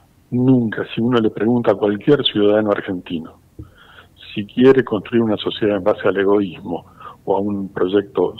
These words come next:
solidario, común, colectivo, donde nos acompañemos y nos apoyemos, va a decir, sin duda, la enorme mayoría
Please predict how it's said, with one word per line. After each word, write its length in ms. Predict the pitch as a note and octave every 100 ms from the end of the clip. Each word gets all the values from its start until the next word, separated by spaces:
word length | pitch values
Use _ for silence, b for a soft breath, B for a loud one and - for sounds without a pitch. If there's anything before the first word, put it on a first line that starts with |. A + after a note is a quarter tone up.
| - -
solidario, 640 | G2 F#2+ G2+ G#2 F#2 F#2+
común, 380 | F#2 F2+ G2 G#2
colectivo, 640 | - F2 F2 - A#2 G#2 E2+
donde 180 | E2+ E2+
nos 160 | -
acompañemos 760 | - F2+ F2+ F#2 G2+ A2 G2+ -
y 60 |
nos 180 | F2+ D#2+ - B B B -
apoyemos, 680 | G2 G#2 F#2+ B2 C#3+ D3+ - B -
va 80 | G2
a 20 |
decir, 340 | F#2+ - C3 - - _ _ -
sin 160 | A3 E3
duda, 400 | D3 A3+ F#2+ - - _ _ _ - -
la 200 | - G#2
enorme 400 | A2 C4 G3+ F#2+
mayoría 460 | E2+ E2 E2+ F2